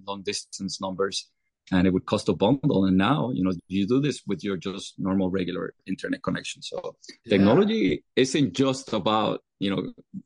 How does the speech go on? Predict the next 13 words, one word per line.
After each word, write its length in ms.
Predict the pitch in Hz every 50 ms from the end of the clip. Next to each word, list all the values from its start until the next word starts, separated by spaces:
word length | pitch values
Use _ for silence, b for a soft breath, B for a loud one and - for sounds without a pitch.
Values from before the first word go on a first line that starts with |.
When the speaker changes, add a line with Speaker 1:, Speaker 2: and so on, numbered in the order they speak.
| - - - - - - -
Speaker 1:
adopting 440 | 107 98 127 120 - 123 104 95
new 140 | 90 92 90
things. 320 | - - 165 170 - - -
It's 140 | - - -
about 300 | - 98 101 101 98 90
also 380 | 107 110 110 - - 104 98 95
seeing 340 | - - - 113 104 98 95
how 220 | 92 98 98 98
much 360 | 98 95 95 - - - -
in, 160 | 98 95 90 - -
how 140 | - - 104
much 140 | 101 - -
more 220 | 107 101 98 95